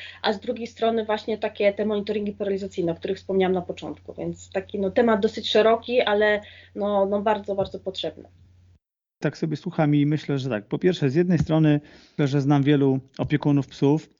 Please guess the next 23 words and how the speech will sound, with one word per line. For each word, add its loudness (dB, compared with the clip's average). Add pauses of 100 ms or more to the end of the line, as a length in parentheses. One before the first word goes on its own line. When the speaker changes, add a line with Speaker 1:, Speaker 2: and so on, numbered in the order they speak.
Speaker 2:
dla 2
których 0
hasło 0
padlina, 0
o, 0
nie 2
kojarzy 0
się -2
za 0
dobrze 2 (200)
w -16
kontekście -2
psa. 0 (460)
Są 6
wyczuleni 6
na 6
taki 0
moment, 4
kiedy 0
pies 2
gdzieś -2
tam 0
odbiega 2